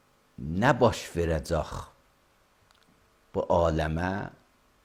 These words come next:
nə hadisələr baş tutacaq? Allah Mütəal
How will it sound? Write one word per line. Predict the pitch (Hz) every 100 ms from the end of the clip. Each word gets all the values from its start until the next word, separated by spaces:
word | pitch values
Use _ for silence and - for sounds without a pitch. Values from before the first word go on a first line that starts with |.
| _ _ -
nə | 101 147
hadisələr | 78 95 92 - 87 - 85 107 120
baş | 73 65 -
tutacaq? | - 64 71 69 82 110 127 123 - _ _ _ _ _ _ _ _ _ _ _ _ _ _ _ _ _ _ _ _ _ _ _ _ _ _ _ _ -
Allah | 104 113 120
Mütəal | 117 107 127 127 143